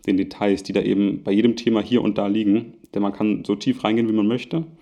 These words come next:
Man kann auch noch das, äh, zwanzigste Buch lesen, aber irgendwann sollte man einfach anfangen. Und das waren so,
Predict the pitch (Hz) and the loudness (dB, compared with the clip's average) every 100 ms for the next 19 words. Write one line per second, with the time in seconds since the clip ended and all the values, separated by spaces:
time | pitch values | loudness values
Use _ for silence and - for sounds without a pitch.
0 | - - - - - 104 104 110 107 - | -20 -20 -12 -10 -4 -2 -2 -4 -4 -10
1 | 101 104 98 98 135 123 107 - - 101 | -10 -6 -6 -4 -4 -2 -4 -6 -4 -4
2 | - 107 110 101 104 107 107 101 101 101 | 0 0 2 2 0 2 0 -2 -2 -2
3 | 104 98 101 98 92 87 - - - _ | -2 -4 -6 -6 -6 -6 -10 -16 -16 _
4 | _ _ _ _ _ _ _ _ _ - | _ _ _ _ _ _ _ _ _ -20
5 | - _ _ _ _ _ _ _ _ - | -20 _ _ _ _ _ _ _ _ -2
6 | 117 123 165 156 147 147 - | -2 0 0 4 4 2 0